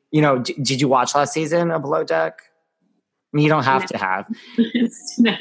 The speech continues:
Speaker 1: It's okay. You don't have to say you, but I mean, it's the same, you know, it's, there was a lot of these issues that came to the surface. Like, it's shocking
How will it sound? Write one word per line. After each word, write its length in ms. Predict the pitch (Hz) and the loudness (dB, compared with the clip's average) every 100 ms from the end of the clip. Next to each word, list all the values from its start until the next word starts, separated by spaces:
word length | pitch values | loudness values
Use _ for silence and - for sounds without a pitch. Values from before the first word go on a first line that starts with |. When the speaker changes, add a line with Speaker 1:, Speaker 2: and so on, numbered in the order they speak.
| - | 2
Speaker 1:
It's 200 | 190 240 | 2 4
okay. 360 | 233 180 147 | 2 2 2
You 140 | 160 156 | 4 4
don't 160 | 170 185 | 4 2
have 140 | 185 | 2
to 120 | 196 | 2
say 180 | 165 160 | 2 2
you, 220 | 147 147 147 170 - | 2 0 -2 -6 0
but 140 | 170 | 4
I 100 | 175 | 4
mean, 160 | 175 175 | 4 2
it's 160 | 175 - | 2 0
the 100 | 151 | -2
same, 560 | - 185 170 170 156 156 | 0 2 4 2 0 0
you 120 | 180 | 2
know, 140 | 185 165 | 4 2
it's, 380 | 160 156 - _ _ | 0 -2 -10 _ _
there 120 | 165 165 | 2 4
was 120 | 165 | 4
a 40 | |
lot 540 | 151 143 139 131 135 - | 4 4 4 4 0 0
of 520 | 139 131 127 113 104 _ 117 | 2 2 2 -2 -6 _ -8
these 420 | 107 131 120 - | -2 -2 -2 -2
issues 400 | 151 139 127 107 | -2 0 -2 -2
that 160 | 110 107 | -6 -4
came 220 | 123 117 | -4 -4
to 120 | 123 | -4
the 100 | 110 | -6
surface. 400 | - 143 131 120 | -2 -2 -2 -4
Like, 100 | 120 | -6
it's 140 | 127 - | -6 -2
shocking 720 | 156 156 160 170 156 143 | 0 0 0 -2 0 -2